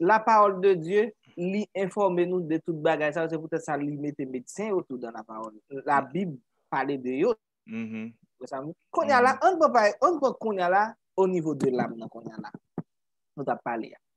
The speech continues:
Speaker 1: Paske nou di byen, am nan, yo pale de tristès, nanm nan atriste. Men ki sa lapawòl de Dye di? Li di, "L'homme ne vit pas seulement de pain,
Speaker 2: Mhm.
Speaker 1: mais de toute
Speaker 2: Toute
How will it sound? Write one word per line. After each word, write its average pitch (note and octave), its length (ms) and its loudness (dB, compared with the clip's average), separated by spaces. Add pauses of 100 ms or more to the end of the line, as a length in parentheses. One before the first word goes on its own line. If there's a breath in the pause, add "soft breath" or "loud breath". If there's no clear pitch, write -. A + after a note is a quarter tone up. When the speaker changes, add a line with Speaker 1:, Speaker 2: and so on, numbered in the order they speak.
(240)
Speaker 1:
Paske G3+ 260 -2
nou A3+ 220 -4
di E3+ 140 -4
byen, F#3 300 -4 (320)
am D#3+ 260 -2
nan, G3 200 -4
yo E3+ 160 2
pale F#3+ 280 -4
de D#3+ 140 -4
tristès, G#3 680 -6 (240)
nanm F3 420 -2
nan F#3 220 -4
atriste. G#3 540 -8 (520)
Men D4 140 -6
ki F#4+ 160 0
sa B3 260 -2
lapawòl D#3+ 400 -2
de D3 100 -6
Dye B2+ 200 -10
di? - 180 -20 (640)
Li A#3 80 -4
di, G#3+ 120 -2
"L'homme G#3+ 360 0
ne A3 120 0
vit F#3 200 -2
pas F#3 180 -6
seulement F3+ 360 -4
de E3 160 0
pain, A3 180 -8 (300)
Speaker 2:
Mhm. A3 300 -12
Speaker 1:
mais A3 60 -4
de G3+ 120 -2 (200)
toute B3+ 120 -6
Speaker 2:
Toute - 80 -14